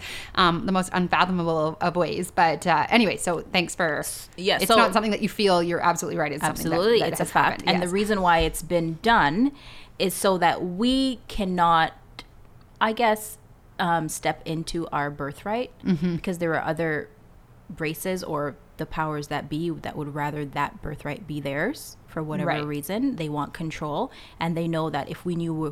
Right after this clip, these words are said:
Speaker 2: who we were, and just like I said before, just our D-, D N A gives us the, whatever we need to be on top of them. It gives us the edge against those races or against the powers that be, whatever. Like, if we united as Black people,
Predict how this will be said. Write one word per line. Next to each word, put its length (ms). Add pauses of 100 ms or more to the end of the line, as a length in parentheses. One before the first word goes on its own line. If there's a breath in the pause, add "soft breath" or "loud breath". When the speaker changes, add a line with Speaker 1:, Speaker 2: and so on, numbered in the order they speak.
Speaker 2:
who 60
we 240
were, 240
and 280
just 300 (380 loud breath)
like 180
I 200
said 340
before, 400
just 520
our 280
D-, 600 (140)
D 200
N 120
A 380 (320)
gives 380
us 400 (280 loud breath)
the, 380 (220)
whatever 420
we 160
need 420
to 120
be 240
on 160
top 240
of 100
them. 260 (220)
It 140
gives 180
us 160
the 180
edge 380
against 500
those 320
races 360
or 60
against 360
the 60
powers 260
that 140
be, 100
whatever. 500
Like, 220 (220 loud breath)
if 180
we 160
united 540
as 160
Black 320
people, 500